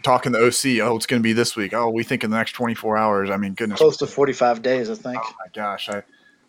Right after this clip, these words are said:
Speaker 1: you know, all the predictions that we make. So it's funny, but, uh,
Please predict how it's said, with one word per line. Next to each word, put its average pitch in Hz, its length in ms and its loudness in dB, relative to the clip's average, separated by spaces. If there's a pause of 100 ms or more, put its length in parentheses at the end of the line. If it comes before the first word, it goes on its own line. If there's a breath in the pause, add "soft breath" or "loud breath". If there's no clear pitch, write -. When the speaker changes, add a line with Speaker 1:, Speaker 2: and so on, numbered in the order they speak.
Speaker 1:
you 101 100 -10
know, 98 120 0
all 113 160 6
the 117 120 0
predictions 107 420 2
that 95 140 4
we 95 80 2
make. 92 200 2
So - 140 2
it's 98 140 0
funny, 98 320 -2
but, 92 280 -2
uh, 98 200 2